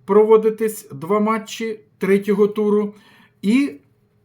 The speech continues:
Пізніше буде проведено в другій групі Марокко, Малі, Комори, Замбія. Господарі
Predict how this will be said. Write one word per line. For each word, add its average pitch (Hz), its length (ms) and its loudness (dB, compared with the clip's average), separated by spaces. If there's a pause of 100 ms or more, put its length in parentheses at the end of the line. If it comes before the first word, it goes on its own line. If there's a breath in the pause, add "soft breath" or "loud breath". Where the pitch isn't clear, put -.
Пізніше 233 800 -4 (440 loud breath)
буде 208 480 4
проведено 196 880 -4
в 147 520 -6 (640)
другій 220 480 0
групі 240 560 -4 (300 loud breath)
Марокко, 196 920 0 (300)
Малі, 165 640 -6 (560)
Комори, 185 720 0
Замбія. 135 760 -2 (240 soft breath)
Господарі 165 920 -2